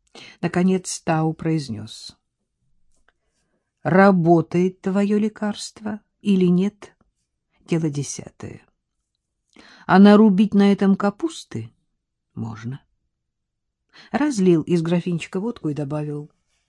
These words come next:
«Вот за это и выпьем». Они чокнулись, и Арсений понял, что Тау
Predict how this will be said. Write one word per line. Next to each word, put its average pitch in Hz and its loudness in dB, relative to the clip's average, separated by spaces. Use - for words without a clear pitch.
«Вот 143 -4
за 143 -4
это 160 -6
и 180 -10
выпьем». 120 -14
Они 180 4
чокнулись, - -6
и 151 2
Арсений 175 0
понял, 160 -2
что - -8
Тау 156 -4